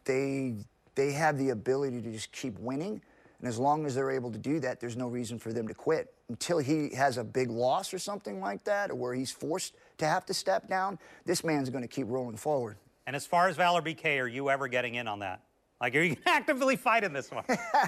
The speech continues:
Speaker 1: No, man. I mean, like, I don't have any plans for that, man.
Speaker 2: Yeah.
Speaker 1: I love what I'm doing now. I love being able to give young fighters opportunities to follow their dreams. I put a team together, um, that literally goes all the way back to the beginning Lion's Den,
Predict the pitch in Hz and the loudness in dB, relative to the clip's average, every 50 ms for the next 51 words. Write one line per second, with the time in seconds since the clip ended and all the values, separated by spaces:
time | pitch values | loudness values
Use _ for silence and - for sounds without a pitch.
0 | - 719 698 269 214 175 - - - - - - - - - 202 277 175 180 175 | 0 -2 -2 0 0 0 -2 -4 -12 -18 -18 -18 -20 -10 -8 -4 -2 0 2 4
1 | 160 151 131 120 123 127 131 135 135 139 139 139 143 117 160 156 156 160 160 156 | 4 4 4 2 0 0 0 0 2 2 0 2 2 2 2 2 2 2 0 0
2 | 156 156 156 151 151 151 143 - - - 175 175 175 170 160 151 147 147 143 139 | 2 2 2 4 2 2 -2 -6 -4 0 2 2 2 2 0 2 2 2 2 0
3 | 139 - - - 135 135 135 131 123 - - 135 131 135 131 131 127 127 135 143 | -4 -4 -4 -4 -2 -2 -2 -2 -4 -4 -4 -2 2 2 2 2 2 -2 -2 -4
4 | 139 139 147 156 151 147 143 143 143 143 143 127 139 143 139 135 131 117 135 139 | -2 0 0 2 2 2 2 2 2 0 0 -2 -2 -2 -2 -2 -2 -2 -2 -2
5 | 139 135 131 135 135 135 131 131 127 131 135 143 143 135 110 143 143 143 139 139 | -2 -2 -2 -2 -2 -2 -2 0 0 0 2 2 0 0 0 -2 -2 0 0 0
6 | 139 135 135 123 131 127 131 127 120 131 135 123 120 127 131 131 135 123 - 131 | -2 -2 -2 -2 -2 -2 -2 -2 0 0 0 0 0 -2 -2 -2 -4 -4 -2 0
7 | 131 131 131 127 131 131 131 120 - - - - _ _ _ _ - 143 131 - | 0 0 0 0 -2 -4 -4 -8 -12 -16 -20 -20 _ _ _ _ 2 2 2 2
8 | 131 - - - 160 139 139 143 135 117 - - - - 139 131 131 131 131 127 | -4 -10 -6 -6 -4 -2 -2 -2 -4 -4 -6 -10 -4 0 0 0 2 0 0 -2
9 | 127 120 - 110 127 127 127 131 131 123 - - - - - - _ - 156 175 | -2 -4 -4 -6 -6 -4 -4 -4 -4 -6 -6 -12 -20 -20 -20 -10 _ 2 2 2
10 | - - 185 147 - - - - 160 160 156 - - 123 95 127 123 120 120 120 | 4 2 2 2 2 0 -2 0 0 0 0 -2 -4 -2 0 0 0 0 0 -2
11 | 120 117 - - - _ _ - _ - 135 131 127 123 127 120 - - - 147 | -4 -6 -8 -14 -20 _ _ -20 _ 0 2 2 2 2 2 2 2 2 2 2
12 | 143 151 151 147 143 117 135 131 120 135 135 135 127 127 127 120 92 131 127 131 | 2 2 2 0 0 0 0 2 2 2 2 2 0 -2 -2 0 2 2 0 0
13 | - - 123 117 110 123 120 131 127 127 120 117 120 120 123 123 123 117 117 104 | -2 -4 -6 -4 -4 -2 -2 0 -2 -2 -2 -2 -2 -2 -2 -4 -4 -6 -6 -6
14 | - - 113 110 107 104 | -6 -6 -6 -6 -6 -10